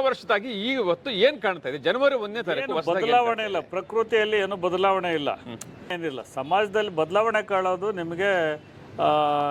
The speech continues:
Speaker 2: ಮಾರ್ಚ್, ಏಪ್ರಿಲಲ್ಲಿ ಯುಗಾದಿ ಹಬ್ಬಕ್ಕೇನೆ ಬದಲಾವಣೆ ನಾವು ನೋಡ್ತಕ್ಕಂಥದ್ದು. ಪ್ರಕೃತಿ ಬದಲಾವಣೆ ಆಗುತ್ತಲ್ಲ ಸರ್,
Speaker 1: ಹ್ಮ್, ಹ್ಮ್.
Speaker 2: ಗಿಡ ಮರಗಳೆಲ್ಲ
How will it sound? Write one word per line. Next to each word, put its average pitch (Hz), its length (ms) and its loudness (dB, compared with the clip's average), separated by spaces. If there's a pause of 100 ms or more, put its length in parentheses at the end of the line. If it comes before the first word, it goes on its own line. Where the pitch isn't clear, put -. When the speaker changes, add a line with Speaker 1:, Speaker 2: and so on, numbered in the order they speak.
(480)
Speaker 2:
ಮಾರ್ಚ್, 165 280 0
ಏಪ್ರಿಲಲ್ಲಿ 175 760 2 (180)
ಯುಗಾದಿ 185 760 2
ಹಬ್ಬಕ್ಕೇನೆ 156 680 -2
ಬದಲಾವಣೆ 143 540 0
ನಾವು 143 160 -2
ನೋಡ್ತಕ್ಕಂಥದ್ದು. 120 1040 -6
ಪ್ರಕೃತಿ 254 480 2
ಬದಲಾವಣೆ 175 520 2
ಆಗುತ್ತಲ್ಲ 143 380 -4
ಸರ್, 117 240 -4
Speaker 1:
ಹ್ಮ್, - 340 -16
ಹ್ಮ್. - 460 -12
Speaker 2:
ಗಿಡ 135 140 4
ಮರಗಳೆಲ್ಲ 156 600 2